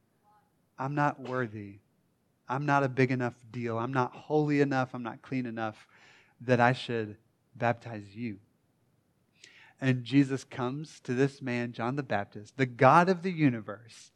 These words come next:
comes to this man and receives baptism. He gets dunked in the water anyway. Jesus, if you don't know this, lived a perfect life. Jesus was without sin. He didn't sin.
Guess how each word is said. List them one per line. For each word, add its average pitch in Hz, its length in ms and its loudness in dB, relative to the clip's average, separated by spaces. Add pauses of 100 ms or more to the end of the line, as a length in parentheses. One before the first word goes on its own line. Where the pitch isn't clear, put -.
(420)
comes 160 240 0
to 165 60 -10
this 165 280 -2
man 127 300 -2 (400)
and 127 640 2 (360)
receives 123 600 -2 (220)
baptism. 107 560 -12 (360)
He 143 160 6
gets 135 340 6
dunked 143 480 0
in 160 100 2
the 160 100 -2
water 143 400 4
anyway. 107 540 -10 (480)
Jesus, 165 800 6 (500)
if 135 160 -12
you 123 60 -6
don't 170 180 -2
know 139 220 -2
this, 113 400 -10 (120)
lived 135 260 4
a 131 40 -6
perfect 143 480 -4
life. 104 540 -2 (1160)
Jesus 165 420 -2
was 147 320 4
without 151 480 2
sin. 107 440 -6 (800)
He 156 140 -2
didn't 170 280 4
sin. 107 420 -10